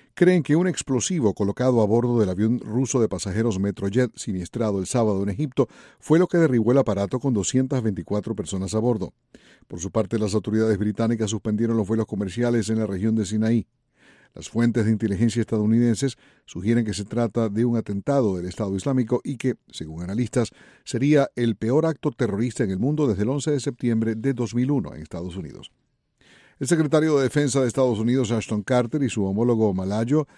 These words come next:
Hishamuddin Hussein, estarán a bordo de un buque estadounidense que navegará el mar de la China Meridional.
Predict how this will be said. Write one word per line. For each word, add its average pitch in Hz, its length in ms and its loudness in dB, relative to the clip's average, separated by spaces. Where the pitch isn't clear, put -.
Hishamuddin 107 640 0
Hussein, 101 400 0
estarán 135 340 0
a 156 60 0
bordo 156 260 2
de 123 80 2
un 156 160 0
buque 147 300 0
estadounidense 113 640 0
que 160 100 -4
navegará 123 400 2
el 113 120 2
mar 143 180 0
de 131 80 0
la 107 100 0
China 120 240 -2
Meridional. 120 580 0